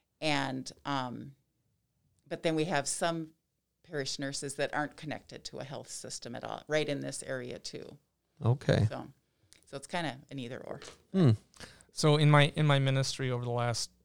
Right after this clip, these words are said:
Speaker 3: two decades, um, I've been involved with, um, a-, in a pastoral role, I think four or five churches, if I go back before. And, um, in,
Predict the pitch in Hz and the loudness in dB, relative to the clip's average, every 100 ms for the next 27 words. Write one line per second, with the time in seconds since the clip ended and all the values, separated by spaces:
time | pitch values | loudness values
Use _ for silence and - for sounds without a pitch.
0 | _ _ _ _ - 127 117 - 110 113 | _ _ _ _ -6 -2 -2 -2 -4 -4
1 | - - - - 131 117 113 117 139 _ | -6 -8 -12 -12 -6 -4 -4 -6 -10 _
2 | _ - 139 143 139 131 123 123 123 123 | _ 0 2 4 4 2 2 2 0 -2
3 | 120 117 - - _ _ _ _ _ _ | -2 -4 -8 -16 _ _ _ _ _ _
4 | 147 147 147 147 143 - _ _ _ _ | -4 0 2 2 0 -4 _ _ _ _
5 | _ _ 151 147 220 175 180 156 - 151 | _ _ -2 -2 2 4 4 2 0 0
6 | - 160 143 131 135 135 131 131 131 - | 2 0 0 2 4 4 4 4 0 -6
7 | 135 - 151 - - _ _ _ _ _ | -12 -8 -10 -10 -18 _ _ _ _ _
8 | 139 147 135 - 135 135 - 143 - 151 | -2 -2 -2 0 -2 -2 -6 -8 -6 -6
9 | - - _ 135 135 131 131 - - - | -6 -10 _ -8 -6 -4 -4 -6 -16 -10
10 | 135 135 _ _ - _ _ 165 156 147 | -8 -8 _ _ -20 _ _ 2 4 2
11 | _ _ - - 156 147 139 - - 196 | _ _ -10 4 6 6 4 -4 4 6
12 | 214 196 | 6 4